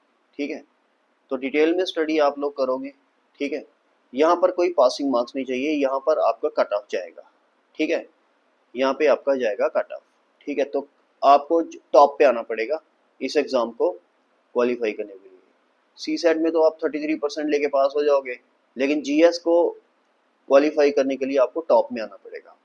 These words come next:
अगर आपको mains देना है तो। अगर आपके इतने number नहीं आएंगे, कट ऑफ से ऊपर number नहीं आएंगे, तो आप mains में नहीं पहुंच पाओगे, mains नहीं दे पाओगे। ये चीज़ आपने ध्यान में रखनी है।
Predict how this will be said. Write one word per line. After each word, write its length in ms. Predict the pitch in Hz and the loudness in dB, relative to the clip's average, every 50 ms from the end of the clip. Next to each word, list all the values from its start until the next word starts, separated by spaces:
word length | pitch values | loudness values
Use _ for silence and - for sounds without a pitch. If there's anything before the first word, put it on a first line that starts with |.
| - | -2
अगर 200 | 120 127 127 131 | -2 2 4 6
आपको 460 | 131 127 123 - - 165 190 214 233 _ _ _ _ _ _ _ - | 6 6 4 4 0 -2 -2 -2 -4 _ _ _ _ _ _ _ -10
mains 520 | 120 127 139 143 143 139 135 - - - _ - | -6 -2 -2 0 -2 -2 -4 -8 -12 -14 _ -8
देना 360 | 127 120 110 107 104 104 - - | -6 -4 -4 -4 -4 -6 -6 -8
है 80 | 92 90 _ - | -10 -10 _ -8
तो। 140 | 113 101 - _ _ _ _ _ _ _ _ _ _ _ _ _ - - | -10 -10 -10 _ _ _ _ _ _ _ _ _ _ _ _ _ -4 0
अगर 200 | 127 147 151 156 | 2 4 6 6
आपके 380 | 156 156 156 - - 170 175 | 6 6 4 0 -2 0 0
इतने 380 | 170 - - - 160 156 160 160 | 0 -2 -4 -6 -6 -4 -4 -2
number 280 | 160 147 147 147 147 | -2 -2 -2 -4 -4
नहीं 260 | 143 143 147 156 170 170 | -6 -6 -4 -4 -2 -2
आएंगे, 260 | 156 143 135 131 127 | -2 -4 -6 -8 -6
कट 200 | - 135 123 131 | -4 -4 -4 -4
ऑफ 80 | 131 | -6
से 140 | - - 151 | -8 -6 -6
ऊपर 180 | 143 123 135 131 | -6 -4 -4 -4
number 280 | 135 131 131 127 131 | -2 -2 -4 -4 -6
नहीं 300 | 127 127 131 202 311 151 | -8 -8 -8 -4 -4 -4
आएंगे, 320 | 147 123 120 123 120 - - - _ _ _ _ _ - | -4 -4 -6 -8 -10 -12 -12 -14 _ _ _ _ _ 2
तो 60 | 135 | 2
आप 120 | 143 143 | 2 2
mains 360 | 147 135 120 120 123 120 - - | 2 0 -2 -2 -4 -6 -8 -8
में 100 | 147 160 | -8 -8
नहीं 240 | 160 143 131 131 127 | -6 -6 -8 -8 -10
पहुंच 320 | - - 110 107 107 - | -10 -10 -12 -12 -14 -18
पाओगे, 380 | - - 101 101 98 98 117 135 | -12 -8 -8 -6 -6 -6 -8 -8
mains 400 | 135 127 120 120 127 135 135 131 127 | -8 -6 -6 -6 -8 -8 -10 -12 -12
नहीं 200 | 120 117 120 120 - | -12 -12 -12 -12 -14
दे 120 | 104 101 - - | -16 -16 -16 -14
पाओगे। 640 | 92 87 87 - _ _ _ _ _ _ _ 123 127 | -14 -14 -14 -14 _ _ _ _ _ _ _ -10 -8
ये 60 | 139 | -8
चीज़ 240 | 135 135 131 123 123 | -8 -8 -8 -6 -4
आपने 240 | 117 110 - 127 139 | -4 -4 -4 -8 -8
ध्यान 240 | 139 139 113 101 | -6 -6 -6 -6
में 140 | _ _ _ _ | _ _ _ _
रखनी 220 | - _ _ _ | -20 _ _ _
है। 60 | _ | _